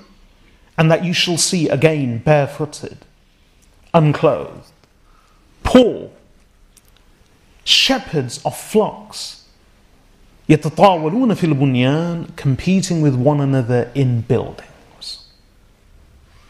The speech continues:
So the first sign, that the maid shall give birth to her mother. There are many explanations of this wording in the hadith, but I won't go into any of them because the simplest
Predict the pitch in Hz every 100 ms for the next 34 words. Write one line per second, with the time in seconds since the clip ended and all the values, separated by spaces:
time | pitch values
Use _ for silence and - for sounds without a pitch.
0 | _ _ _ - _ _ _ _ _ _
1 | _ _ _ _ _ _ _ _ - -
2 | - - - - - 202 156 - 233 190
3 | - 90 98 - - - - - - -
4 | - - _ _ - 151 143 156 151 151
5 | 180 208 202 - 160 131 139 - 156 143
6 | 135 - 139 110 120 113 104 107 147 175
7 | 202 226 220 185 143 - 139 143 139 -
8 | 127 113 107 - 147 117 127 - 127 131
9 | 123 120 113 110 - 131 123 127 139 -
10 | - - - - - 131 127 143 139 127
11 | 120 117 127 156 135 110 117 113 101 -
12 | 104 104 - - 247 240 202 - - -
13 | - - -